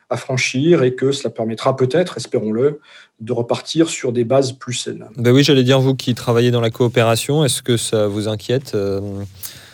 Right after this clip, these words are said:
Speaker 2: ces épisodes où on tape assez fortement sur la table ?
Speaker 1: Oui, il y a, c'est forcément inquiétant parce que la, la tentation du repli, elle va sans doute trop loin. Euh, il y a, comme toujours dans l'histoire russe, des phénomènes de balancier,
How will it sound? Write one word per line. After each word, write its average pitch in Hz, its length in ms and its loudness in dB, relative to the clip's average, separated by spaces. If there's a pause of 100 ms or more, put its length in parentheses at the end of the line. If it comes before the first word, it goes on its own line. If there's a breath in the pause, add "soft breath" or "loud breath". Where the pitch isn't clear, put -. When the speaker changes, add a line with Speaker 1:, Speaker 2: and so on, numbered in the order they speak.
(120)
Speaker 2:
ces 101 380 -6
épisodes 101 340 -2
où 104 60 -4
on 95 140 -6
tape 98 340 -4
assez 92 400 -4
fortement 101 480 -8
sur 101 140 -8
la 101 80 -6
table ? 110 320 -6 (520)
Speaker 1:
Oui, 240 320 -2
il 180 80 2
y 170 80 8
a, 147 140 4
c'est 160 160 -4
forcément 196 420 4
inquiétant 180 460 4
parce 147 220 -2
que - 120 2
la, 156 340 6
la 127 160 -2
tentation 160 440 0
du 135 120 0
repli, 180 560 2
elle 127 120 6
va 147 420 4
sans 127 180 -2
doute 139 200 -4
trop - 160 2
loin. 165 340 4 (500 loud breath)
Euh, 123 920 2
il 123 80 -10
y 123 60 -4
a, 123 180 -6
comme 127 220 -6
toujours 151 440 4
dans 127 120 0
l'histoire 123 380 0
russe, 160 200 2
des 131 100 -2
phénomènes 127 320 0
de 123 80 0
balancier, 156 760 4